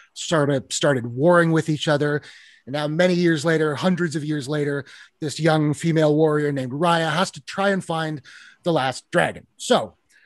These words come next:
uh, like I said, I can only read my tweet because the embargo is still up, but you will be able to see my full spoiler-free review on this channel tomorrow, uh, Monday, the first of March,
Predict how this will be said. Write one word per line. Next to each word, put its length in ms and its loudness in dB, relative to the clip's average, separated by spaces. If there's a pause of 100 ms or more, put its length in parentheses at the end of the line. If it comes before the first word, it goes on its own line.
(120)
uh, 240 -8
like 180 0
I 40 2
said, 240 0
I 120 -4
can 180 -8
only 260 4
read 240 0
my 140 -4
tweet 340 -10 (560)
because 680 -4
the 380 -2 (260)
embargo 520 4
is 200 -2
still 480 -2
up, 300 -2
but 200 2
you 120 2
will 140 4
be 100 2
able 140 4
to 40 -2
see 140 -8
my 160 -2
full 240 -2
spoiler-free 520 -2
review 360 -2 (400)
on 140 2
this 140 0
channel 420 -4 (220)
tomorrow, 580 2 (280)
uh, 380 -6
Monday, 600 0 (580)
the 180 -6
first 480 2
of 80 2
March, 500 0